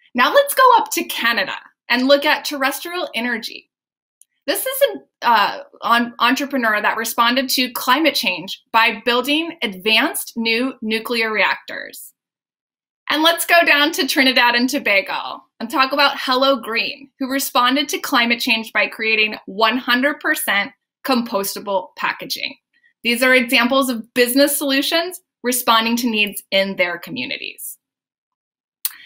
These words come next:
And even in today's current environment, we know that growth is happening. Economists tell us that we're seeing big market gains in markets like e-commerce,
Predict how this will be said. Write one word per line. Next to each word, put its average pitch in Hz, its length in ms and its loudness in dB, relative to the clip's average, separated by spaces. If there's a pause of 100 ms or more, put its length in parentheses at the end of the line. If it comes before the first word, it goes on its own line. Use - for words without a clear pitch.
(380)
And 247 140 -2
even 285 200 2
in 302 120 4
today's 285 340 2
current 269 380 0
environment, 269 640 2
we 311 200 0
know 285 340 6
that 233 220 0
growth 269 280 0
is 302 140 -4
happening. 254 760 -4 (640)
Economists 349 580 0
tell 294 220 2
us 311 200 0
that 285 120 0
we're 285 100 0
seeing 294 640 0
big 277 280 0
market 240 460 0
gains 190 720 -6 (360)
in 277 160 4
markets 330 380 0
like 294 260 2
e-commerce, - 1000 -2